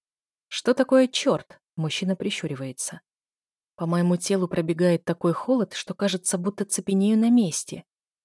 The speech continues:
Боги, он что, услышал, как я ругалась себе под нос? Этого еще не хватало.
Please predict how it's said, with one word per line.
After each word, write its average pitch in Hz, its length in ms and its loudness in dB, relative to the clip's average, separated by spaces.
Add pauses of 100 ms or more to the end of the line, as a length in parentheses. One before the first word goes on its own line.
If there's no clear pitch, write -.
(140)
Боги, 151 560 -2
он 180 160 0
что, - 340 -4
услышал, 196 540 -2
как 185 220 -6
я 190 80 4
ругалась 185 440 0
себе 175 260 -4
под 165 200 -2
нос? 196 380 -2 (400)
Этого 180 280 0
еще 165 220 -4
не 175 80 0
хватало. 165 600 -4